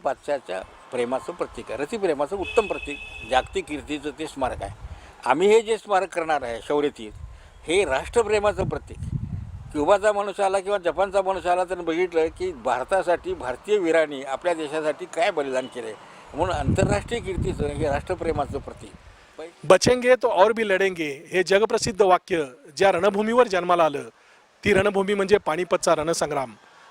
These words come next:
Speaker 2: आणि या पानिपतच्या रणसंग्रामाविषयी बरेचसे गैरसमज आपल्यामध्ये होते, पण गेली सतरा वर्ष या रणसंग्रामाबाबत संशोधन करून कोल्हापूरचे ज्येष्ठ इतिहास संशोधक प्राध्यापक मोरे सर यांनी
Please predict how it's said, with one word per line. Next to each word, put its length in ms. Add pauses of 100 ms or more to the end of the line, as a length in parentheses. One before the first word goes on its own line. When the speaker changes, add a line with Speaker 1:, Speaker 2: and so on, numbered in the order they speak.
Speaker 2:
आणि 160
या 100
पानिपतच्या 520
रणसंग्रामाविषयी 880
बरेचसे 420
गैरसमज 440
आपल्यामध्ये 440
होते, 320 (440)
पण 180
गेली 180
सतरा 320
वर्ष 280 (540)
या 300
रणसंग्रामाबाबत 1040
संशोधन 460
करून 340 (720)
कोल्हापूरचे 520
ज्येष्ठ 300
इतिहास 280
संशोधक 420 (420)
प्राध्यापक 460
मोरे 240
सर 180 (400)
यांनी 360